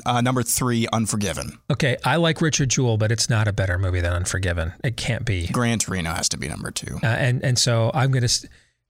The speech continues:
Speaker 2: I'll, I'll buy it being on the list, but it, Unforgiven, if it's number three, Richard Jewell is too high.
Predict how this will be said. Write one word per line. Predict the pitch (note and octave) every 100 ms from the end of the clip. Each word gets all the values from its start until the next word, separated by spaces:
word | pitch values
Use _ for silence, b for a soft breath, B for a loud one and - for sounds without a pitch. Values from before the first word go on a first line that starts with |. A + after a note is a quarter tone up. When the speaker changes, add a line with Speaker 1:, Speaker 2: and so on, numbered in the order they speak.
| -
Speaker 2:
I'll, | B2+ -
I'll | D3+
buy | C3 F3+ F#3
it | D#3+
being | D#3+ D#3
on | D3
the | C#3+
list, | C#3 C3+ - -
but | C3 - -
it, | - -
Unforgiven, | C#3 C3+ C3 A#2+ A2+ G#2 G#2 - - _ _
if | C#3 C3+
it's | C#3
number | E3 D#3+
three, | C#3 - C#3+ A2+ G#2+
Richard | C#3+ C3+ - A2+
Jewell | C3+ A#2 G#2
is | -
too | G#2+
high. | F#2+ E2+